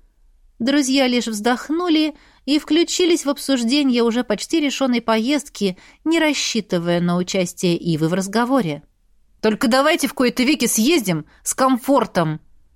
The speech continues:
категорично высказалась Дэй, потирая крыло о крыло. «Чтобы выспаться, пожрать в приличном месте и никуда не спешить». «Ничего не имею против»,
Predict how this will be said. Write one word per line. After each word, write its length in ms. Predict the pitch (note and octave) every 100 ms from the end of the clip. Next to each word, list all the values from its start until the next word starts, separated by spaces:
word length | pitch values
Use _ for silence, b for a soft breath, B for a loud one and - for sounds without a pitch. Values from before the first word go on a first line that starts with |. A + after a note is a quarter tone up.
| _ _ _ _
категорично 760 | - F#3 G3+ F#3+ G3 F#3+ - F#3+
высказалась 600 | F#3 - E3+ F3 F3 E3
Дэй, 260 | E3+ B3
потирая 500 | - G#3 - F#3+ G3
крыло 360 | G3+ G#3+ G3 E3+
о 80 | F3
крыло. 480 | G3 F#3+ D3+ C3+ b b b
«Чтобы 420 | F#3+ - A#3 B3
выспаться, 680 | G#3+ E4 D#4+ - B3 - A#3+
пожрать 500 | - D#4 B3 C4+ -
в 40 |
приличном 520 | - C#4+ C4+ - A#3 A#3
месте 360 | C4+ - D4+
и 40 | D4
никуда 440 | D4 B3+ F3+ F#3
не 120 | G3
спешить». 720 | G#3 D#4 D4 - G4 F#3 - - _ _ _ _ _ _ -
«Ничего 420 | G3 F3 F#3+ D#3
не 180 | A#3 D4
имею 200 | A#3+ C#4
против», 440 | G#3 G#3+ A#3+ -